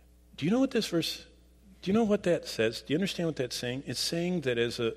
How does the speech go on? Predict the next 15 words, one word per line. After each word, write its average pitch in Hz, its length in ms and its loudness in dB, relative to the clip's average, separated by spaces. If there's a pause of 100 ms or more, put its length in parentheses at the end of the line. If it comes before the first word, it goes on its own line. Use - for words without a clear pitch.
as 110 220 0
a 107 60 0
believer, 113 680 2 (600)
if - 180 -2
you're 170 140 6
truly 175 640 6 (360)
a 107 120 0
follower 151 680 2
of 117 160 -2
Christ, - 720 -6 (1600)
you're 151 240 4
gonna 202 240 4
have 127 580 0 (220)
the 110 140 0
same 151 680 -2